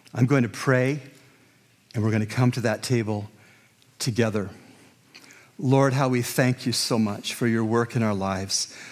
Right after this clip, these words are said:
the ongoing work that is a present time work of setting us apart from the power of sin, but all of the other workings of yours that are completed, inspiration,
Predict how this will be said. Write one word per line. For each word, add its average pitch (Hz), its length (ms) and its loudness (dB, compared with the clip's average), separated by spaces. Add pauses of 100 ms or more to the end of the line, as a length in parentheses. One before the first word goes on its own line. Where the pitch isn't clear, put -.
(240)
the 127 160 2
ongoing 147 580 4
work 139 280 0
that 120 120 0
is 117 160 0
a 113 60 0
present 147 480 0
time 123 320 2
work 123 320 0
of 113 240 0 (400)
setting 143 340 2
us 131 140 0
apart 131 360 0
from 120 140 2
the 107 60 2
power 127 500 0
of 104 100 -4
sin, 113 440 0 (420)
but 135 140 4
all 165 200 4
of 156 80 0
the 131 160 0
other 151 400 2
workings 123 640 0
of - 200 -8
yours 117 360 0
that 117 100 0
are 110 100 -2
completed, 120 760 0 (680)
inspiration, 127 880 2